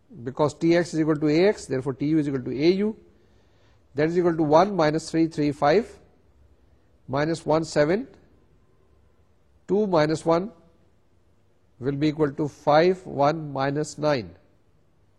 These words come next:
تو in another words, U جو آپ کے پاس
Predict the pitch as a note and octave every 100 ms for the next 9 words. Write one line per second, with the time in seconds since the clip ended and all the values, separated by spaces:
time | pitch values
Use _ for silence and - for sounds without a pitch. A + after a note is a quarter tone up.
0 | _ _ _ _ _ _ _ _ _ _
1 | _ _ D3+ D3+ D#3+ D#3 E3 F3+ F3 G#3
2 | G#3 - - _ A2 C3 F#3+ G#3+ D#3+ D#3
3 | D3 E3+ D3+ D3 D#3+ D#3+ -